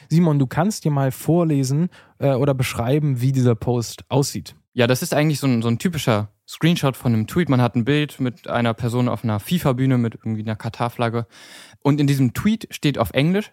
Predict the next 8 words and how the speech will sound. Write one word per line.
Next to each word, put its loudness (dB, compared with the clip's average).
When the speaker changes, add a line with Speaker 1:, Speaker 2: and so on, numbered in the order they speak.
Speaker 2:
dass -2
ein 2
Sprecher -2
von -2
Katar -2
gesagt -2
hat, -4
Zitat, -4